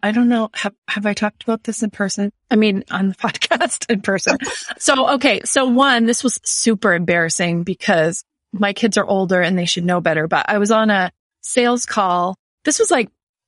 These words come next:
beginning of the pandemic, and my youngest daughter was home from college. Like, she, they had shut down her school. It was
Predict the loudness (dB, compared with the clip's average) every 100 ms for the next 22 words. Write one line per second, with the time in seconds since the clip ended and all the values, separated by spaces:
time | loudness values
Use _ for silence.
0 | _ _ _ -4 2 4 4 4 4 0
1 | -2 0 2 2 2 -2 0 2 2 2
2 | 0 2 2 0 0 2 2 0 0 -2
3 | -2 -2 -2 -4 -2 0 0 0 0 0
4 | 0 0 0 0 -2 0 0 0 0 0
5 | -2 -2 0 2 2 0 -2 -8